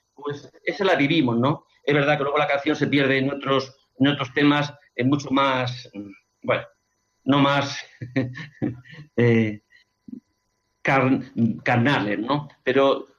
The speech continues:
sí habla sobre que, eh, hasta en la propia canción refleja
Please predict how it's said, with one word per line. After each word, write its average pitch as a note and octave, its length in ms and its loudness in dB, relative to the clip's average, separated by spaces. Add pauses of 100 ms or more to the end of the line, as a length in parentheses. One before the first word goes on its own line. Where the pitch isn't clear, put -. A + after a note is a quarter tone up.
(120)
sí F#3+ 260 -4
habla F#3+ 460 2
sobre D3 420 0
que, D3+ 380 -2 (320)
eh, D#3 240 -18 (260)
hasta D#3 300 0
en D#3 80 4
la D3 140 2
propia G3 320 0
canción E3+ 580 0 (180)
refleja D3+ 920 -2